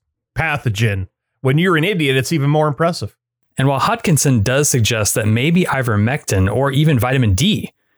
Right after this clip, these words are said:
Speaker 2: could be helpful against covid, he really is much more pessimistic than that. Quote, "Look at Fauci.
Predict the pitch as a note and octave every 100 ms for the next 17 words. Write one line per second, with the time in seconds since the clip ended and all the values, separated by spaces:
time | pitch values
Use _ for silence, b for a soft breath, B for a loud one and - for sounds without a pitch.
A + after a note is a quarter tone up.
0 | _ - A#2 G2+ C#3+ D3+ C#3 A2+ G#2 -
1 | - D3+ G2+ F#2 D3 D3 C3 F#3+ G3+ D#3
2 | D#3+ B2 A2+ C#3 D#3 D#3 C3 C3+ A#2 -
3 | G#2+ A2+ - G2 F2+ F#2 F2+ F#2 - _
4 | - - G2+ - - _ _ _ _ _
5 | _ _ - G#3+ G3 - F3 F#3 - G#2+